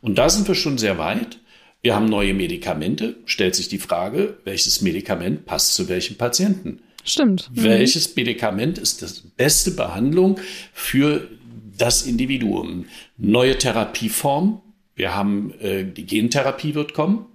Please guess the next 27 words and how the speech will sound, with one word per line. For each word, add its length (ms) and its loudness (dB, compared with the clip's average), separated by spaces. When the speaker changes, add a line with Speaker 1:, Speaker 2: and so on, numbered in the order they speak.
Speaker 2:
Ja. 360 4
Speaker 1:
Wir 140 2
haben, 640 -2
äh, 420 -4
dann 440 0
wo-, 200 0
will 140 0
ich 200 -2
wissen, 540 0
wer, 640 -4
ist 260 2
das 260 0
gut 440 -4
oder 180 0
ist 160 0
es 80 0
schlecht, 640 0
dieses 320 0
in 120 -2
Erwägung 420 0
zu 160 -2
ziehen 280 -2
für 160 -2
den 260 6
Speaker 2:
Mhm. 40 0
Speaker 1:
einzelnen 440 2
Patienten? 600 0